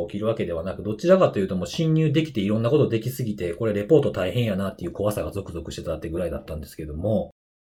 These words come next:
で、えー、実際にこう診断レポートをこうまとめていくと、まあ、根岸さんとかも診断の経験あるんでわかると思うんですが、そのサーバーを診断しました。で、そのサーバーはこれぐらいの、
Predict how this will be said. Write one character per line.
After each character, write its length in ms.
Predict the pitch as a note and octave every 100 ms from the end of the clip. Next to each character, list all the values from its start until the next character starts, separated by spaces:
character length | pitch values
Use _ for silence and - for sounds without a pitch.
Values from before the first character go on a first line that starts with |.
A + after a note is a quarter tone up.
| _ _ _ -
で、 220 | A3+ A#3 - -
え 180 | D#3 D3
ー、 40 | C3+
実 100 | D#3
際 220 | F3+ E3+
に 100 | D#3+
こ 180 | E3 D#3
う 100 | C#3+
診 160 | D#3+
断 160 | D#3 D3
レ 120 | D3
ポ 160 | D3+ C3
ー 20 |
ト 100 | -
を 60 |
こ 80 | -
う 20 |
ま 80 | F#2+
と 140 | G2+ G#2
め 80 |
て 180 | G2+ G2+
い 80 | G2
く 160 | G2 -
と、 380 | C3 A#2+ F2
ま 80 | C3
あ、 40 | F3
根 120 | C#4
岸 120 | A3
さ 120 | C#3
ん 80 | G#2
と 80 | G2
か 80 | F#2
も 140 | F2
診 220 | - G#2+
断 160 | G2 G2
の 100 | F#2+
経 180 | G2+ G2
験 340 | G2 F#2+ F#2
あ 80 | F#2
る 140 | F#2+
ん 80 | F2+
で 280 | D#2+ D2+ -
わ 140 | F#2+
か 80 | G#2+
る 80 | G#2
と 120 | F2+
思 180 | D#2+ D#2+
う 20 |
ん 60 | D#2
で 80 |
す 100 | D2+
が、 240 | F#2 F2 E2 - -
そ 100 | -
の 120 | G#2+
サ 220 | G#2 F#3+ G3+
ー 40 |
バ 220 | G3+ G3
ー 20 |
を 80 | F#3
診 320 | F3 - F#3+
断 180 | F#3 F3+
し 120 | E3+
ま 120 | F#3 F3
し 80 |
た。 140 | - G#2
で、 100 | D3+
そ 120 | G3
の 100 | G3
サ 220 | G3 F#3+
ー 20 |
バ 80 | F#3
ー 20 | F3
は 120 | -
こ 140 | A3+
れ 100 | C#4+
ぐ 100 | C4+
ら 160 | C4+ B3+
い 80 | A#3
の、 320 | A3 G#3